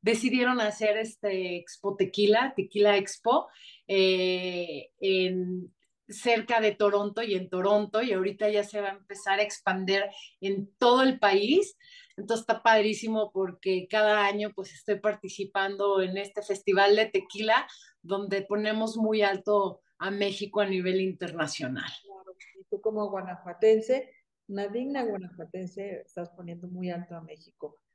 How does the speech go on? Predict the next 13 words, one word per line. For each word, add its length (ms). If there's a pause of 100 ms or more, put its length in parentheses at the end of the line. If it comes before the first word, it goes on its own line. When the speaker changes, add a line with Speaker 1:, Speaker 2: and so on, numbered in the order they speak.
(160)
Speaker 2:
Monique, 400
muchísimas 680
gracias, 580
fue 120
muy 160
grato 560
saludarte 840
y 120
reencontrarnos, 960
y 260 (300)
seguimos 500
al 140
pendiente. 720